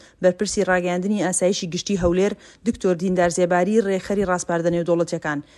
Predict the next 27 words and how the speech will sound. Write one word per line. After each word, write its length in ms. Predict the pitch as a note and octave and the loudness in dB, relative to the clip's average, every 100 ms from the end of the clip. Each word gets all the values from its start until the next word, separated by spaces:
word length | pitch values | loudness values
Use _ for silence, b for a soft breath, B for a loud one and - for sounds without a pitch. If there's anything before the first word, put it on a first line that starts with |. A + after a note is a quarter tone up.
| b D#3 | b -2
ڤیان 220 | F3 F3 | 0 0
عەباس، 320 | E3 E3 G3+ G#3 | -2 0 0 0
سکرتێری 440 | - F3+ - G3+ G3+ | -2 -4 0 0 0
لقی 200 | G3+ - F3+ | -2 -4 -4
دوهۆکی 340 | F3+ G3+ G3+ F#3 | 0 0 -2 -6
سەندیکای 440 | F3+ F3 F3+ F#3+ G3 | -4 -4 -2 -2 0
ڕۆژنامەنووسانی 680 | F#3 F3 E3+ F3 - F#3+ F3 | -2 -2 -2 -2 -2 -2 -2
کوردستان، 420 | D#3+ D3+ D3+ D3+ D3 b b - | -6 -8 -6 -6 -6 b b -6
بەڵام 260 | E3+ E3 D#3 | 0 0 0
هەوڵەکان 540 | E3 E3+ E3 F#3+ F#3 G#3 G3+ | 0 -2 -2 -4 -2 -2 0
بێئەنجام 460 | G3+ D#3 D#3+ D3+ D3 | 0 -2 -4 -4 -4
بوون. 140 | D3 D3+ _ _ _ F3+ | -6 -10 _ _ _ 4
بەڵام 240 | C#4 D4 - | 6 6 6
سەرۆکی 360 | B3+ C#4 C4 B3 | 4 4 4 2
لقی 180 | C4 A#3+ | 2 -2
سلێمانی 400 | A#3 A3 G#3+ A#3+ | 0 0 2 2
سەندیکای 360 | B3 G#3+ A3 A3+ | 2 0 0 0
ڕۆژنامەنووسانی 680 | A3 G#3+ G3+ G3+ G#3 A#3 G#3 | 0 -2 -2 -2 0 0 0
کوردستان 440 | - D#3+ E3 D3+ D3 B B D#3+ | -2 -4 -4 -4 -6 B B 0
دۆسیەکە 420 | F3+ E3+ F#3 F#3 F#3+ | 0 2 -4 -2 -2
بە 60 | F#3 | 0
سیاسی 360 | G3 F3+ - A3 | 0 0 2 2
ناو 160 | A#3 A3+ | 4 2
دەبات 260 | E3+ D#3 - | 2 0 -2
و 140 | D3 b b - | -8 b b -2
دەڵێت 280 | F3 F3+ E3 | 2 2 2
گرتنەکەی 580 | F#3 - F#3 F3+ A3+ A#3+ | -2 -4 -6 0 0 0